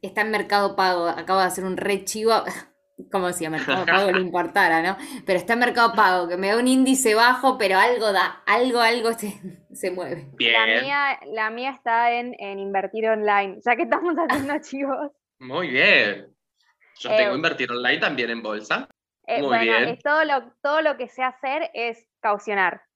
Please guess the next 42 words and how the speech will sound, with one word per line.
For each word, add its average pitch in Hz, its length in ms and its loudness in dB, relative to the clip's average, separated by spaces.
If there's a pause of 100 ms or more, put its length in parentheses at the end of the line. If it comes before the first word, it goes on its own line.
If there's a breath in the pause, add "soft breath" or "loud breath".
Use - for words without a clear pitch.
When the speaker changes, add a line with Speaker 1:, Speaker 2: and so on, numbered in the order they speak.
(360 loud breath)
Speaker 2:
Está 185 240 2
bueno 226 240 4
que 180 100 -2
te 160 120 2
pongan 180 240 -2
a 160 40 -2
trabajar 143 340 -2
la 135 120 -4
plata, 107 380 -8
me 117 100 -4
parece 151 600 -2
excelente 117 680 -4
y 113 80 -6
las 113 180 -4
aplaudo, 120 320 -2
esa 131 140 -6
es 139 80 -14
mi 131 60 -12
sugerencia. 120 560 -6
Cuando 113 280 -8
tengan 175 220 -6
que 147 120 -8
pagar 135 500 0 (340)
los 147 260 -2
impuestos 180 600 -2
el 135 180 -2
último 170 340 -2
día 143 180 -2
y 127 80 -4
en 127 80 -4
el 127 60 -6
medio 160 260 -6
que 151 80 -8
la 123 100 -8
plata 135 240 -6
trabaje, 127 520 0
así - 240 -16
no 165 160 -2
dé 156 380 0 (420)
cincuenta 135 400 -2
pesos, 135 380 -2
quinientos 120 540 -10